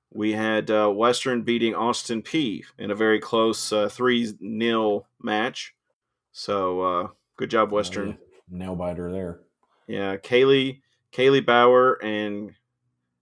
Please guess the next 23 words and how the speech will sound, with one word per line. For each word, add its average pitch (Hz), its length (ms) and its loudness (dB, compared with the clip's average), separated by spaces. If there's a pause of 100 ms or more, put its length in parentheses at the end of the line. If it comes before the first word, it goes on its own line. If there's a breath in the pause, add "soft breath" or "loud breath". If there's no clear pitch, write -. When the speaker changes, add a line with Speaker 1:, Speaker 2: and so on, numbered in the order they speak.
(180)
Speaker 1:
Kaylee 139 440 0
Bauer 95 540 0
and 101 460 -6
Kaylee 120 1040 0
Cox - 680 2 (420 soft breath)
picked 127 240 0
up 113 200 2
double 123 260 2
doubles 117 400 0
on 95 140 -6
the 82 60 -10
night. 78 420 -8 (260)
Um, 95 500 -8 (600)
Kaylee 131 340 6
Cox 120 380 4
had 110 260 0
twelve 131 400 4
kills 113 480 2
off 104 240 0
twenty-three 123 480 -4
swings 113 460 -6
for 104 360 -2
a, 104 280 0